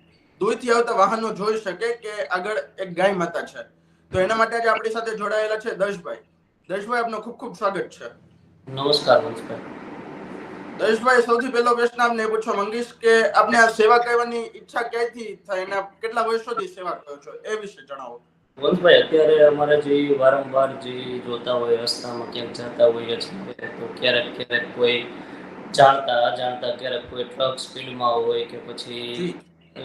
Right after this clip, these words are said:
Speaker 2: ગૌ માતા રોડ ઉપર રસ્તા ઉપર હોય છે એ એના
Speaker 1: જી.
Speaker 2: અત્યારે વરસાદની ઋતુમાં પોતે રોડ ઉપર એને સેફ જગ્યા હોય છે ત્યાં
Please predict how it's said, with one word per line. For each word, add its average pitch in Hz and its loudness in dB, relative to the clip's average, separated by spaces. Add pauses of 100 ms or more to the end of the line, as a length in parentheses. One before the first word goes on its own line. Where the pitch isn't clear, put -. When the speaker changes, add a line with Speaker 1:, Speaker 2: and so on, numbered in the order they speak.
Speaker 2:
ગૌ 131 0
માતા 123 -2 (120)
રોડ 127 -8
ઉપર 123 -6
રસ્તા 123 -6
ઉપર 123 -8
હોય 127 -6
છે 120 -14 (400)
એ 139 2
એના 139 2
Speaker 1:
જી. 139 2 (120)
Speaker 2:
અત્યારે 143 4
વરસાદની 151 0
ઋતુમાં 160 -2
પોતે 160 -2 (240)
રોડ 156 4
ઉપર 156 2
એને 156 -2
સેફ 175 -4
જગ્યા 143 2
હોય 123 -2
છે 123 -6
ત્યાં 120 -4